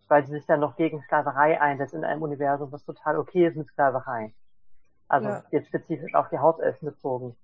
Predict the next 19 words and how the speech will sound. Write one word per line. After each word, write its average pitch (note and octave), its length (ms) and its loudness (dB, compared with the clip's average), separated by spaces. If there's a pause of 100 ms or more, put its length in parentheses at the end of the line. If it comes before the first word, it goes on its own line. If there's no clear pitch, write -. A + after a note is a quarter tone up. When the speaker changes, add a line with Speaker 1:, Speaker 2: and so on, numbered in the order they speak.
Speaker 1:
Und D3+ 420 -2 (960)
dass E3 200 4
wir D#3+ 80 8
jetzt E3 280 6
dann F#3 220 2 (120)
irgendwie E3 340 4
so D3 140 -2
Superheldinnen F#3+ 800 4
haben F3 280 6
wie E3+ 60 -6
Jessica D#3 420 2
Jones E3+ 600 6
oder D3+ 440 6 (640)
jetzt - 220 6
eben E3 380 4
dann D3+ 180 2
auch D3 160 2
Harley C#3+ 260 4
Quinn, G#3 580 2